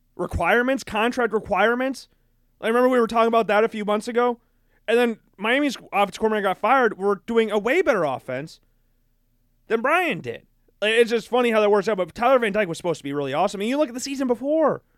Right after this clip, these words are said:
Twenty-five touchdowns, six interceptions the season before. Almost three thousand yards. Just under three thousand yards. And you look at last year, granted, he battled some injuries.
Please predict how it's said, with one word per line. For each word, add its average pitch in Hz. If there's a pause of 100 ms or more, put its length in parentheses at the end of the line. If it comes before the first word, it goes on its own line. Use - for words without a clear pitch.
(280)
Twenty-five 269
touchdowns, 247
six -
interceptions 240
the 190
season 220
before. 214
Almost 277
three 277
thousand 254
yards. 226 (760)
Just 240
under 226
three 180
thousand 143
yards. 127 (260)
And 226
you 277
look 294
at 190
last 226
year, 190
granted, 180
he 185
battled 175
some 196
injuries. 135